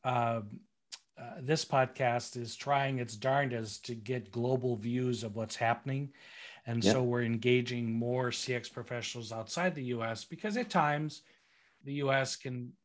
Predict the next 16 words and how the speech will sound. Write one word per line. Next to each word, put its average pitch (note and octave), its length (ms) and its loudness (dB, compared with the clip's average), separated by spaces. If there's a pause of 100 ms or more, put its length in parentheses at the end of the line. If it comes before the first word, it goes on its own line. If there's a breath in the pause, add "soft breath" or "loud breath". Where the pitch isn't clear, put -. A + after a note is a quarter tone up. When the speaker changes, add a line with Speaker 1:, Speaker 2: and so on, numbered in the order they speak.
Speaker 1:
can B2+ 180 -6
feel B2 300 -2
a A#2+ 40 -2
little B2+ 340 -2
like A#2+ 300 -2
the B2 80 -4
world B2 340 0
revolves A#2 560 -2
around A2+ 380 -6
it D3 240 6
when A#2 160 0
it A2 100 -6
comes A#2+ 280 -2
to A2+ 80 -8
customer A2+ 440 -4
experience C#3 720 2